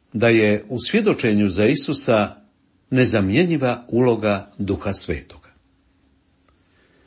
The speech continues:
O toj njegovoj nezaobilaznoj ulozi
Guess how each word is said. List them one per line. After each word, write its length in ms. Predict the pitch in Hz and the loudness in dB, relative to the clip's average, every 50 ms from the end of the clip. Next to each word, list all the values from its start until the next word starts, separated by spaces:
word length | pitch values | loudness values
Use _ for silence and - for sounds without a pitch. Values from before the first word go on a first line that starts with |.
| _ _ _ _ _ _ _ _ | _ _ _ _ _ _ _ _
O 100 | - 143 | -4 -2
toj 240 | 139 - 214 202 185 | 2 4 4 4 4
njegovoj 760 | 156 156 208 220 208 196 170 170 160 139 135 135 - - - - | 2 0 0 2 2 2 4 6 6 6 6 4 0 -4 -8 -6
nezaobilaznoj 1200 | 113 113 135 190 180 123 - 127 113 101 98 87 90 95 92 95 92 90 80 - 104 98 101 101 | -2 2 2 2 2 2 2 4 4 4 4 2 0 0 0 0 0 -2 -2 -2 -2 -2 -2 -2
ulozi 600 | - 147 143 127 107 101 87 87 98 110 117 - | -2 -2 0 2 0 0 0 -2 -4 -4 -4 -6